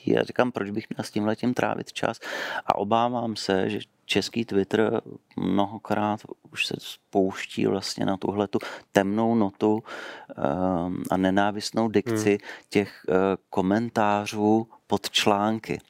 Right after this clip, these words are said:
Speaker 1: jo, kdybych takhle měl nazvat. A já vlastně nevím, proč bych se toho měl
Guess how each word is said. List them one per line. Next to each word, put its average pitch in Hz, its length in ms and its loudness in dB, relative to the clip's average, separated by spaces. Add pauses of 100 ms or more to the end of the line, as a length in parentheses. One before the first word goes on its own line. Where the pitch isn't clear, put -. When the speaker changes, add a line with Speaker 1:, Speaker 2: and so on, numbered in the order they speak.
(180)
Speaker 1:
jo, 90 160 0
kdybych 98 220 -2
takhle 92 240 -4
měl 85 160 -4
nazvat. 82 280 -4 (420)
A - 80 2
já - 140 2
vlastně - 320 -6
nevím, 98 240 2
proč 87 180 -6
bych - 160 2
se - 120 -2
toho - 200 -8
měl 107 100 0